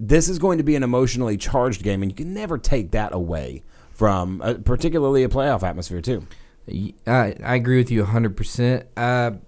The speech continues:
Speaker 2: if I had to pick one, I'm gonna go, I'm gonna be a homer and go with Dardanelle.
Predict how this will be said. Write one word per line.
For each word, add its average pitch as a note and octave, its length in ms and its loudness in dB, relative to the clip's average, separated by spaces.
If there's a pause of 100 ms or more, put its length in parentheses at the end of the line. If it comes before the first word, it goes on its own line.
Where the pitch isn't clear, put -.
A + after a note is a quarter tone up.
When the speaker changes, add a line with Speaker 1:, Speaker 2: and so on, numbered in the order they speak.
(100)
Speaker 2:
if G#2+ 140 -8
I G2 100 -6
had C3+ 300 -2
to A2+ 40 -2
pick - 320 -4
one, C#3+ 360 0 (760)
I'm C#3+ 220 -2
gonna F3 160 4
go, D3 560 2
I'm D3 160 -2
gonna D#3+ 160 0
be D3+ 100 0
a C3+ 80 2
homer C3 300 2
and A2 100 2
go A2+ 140 2
with G#2+ 120 -2
Dardanelle. A2 500 0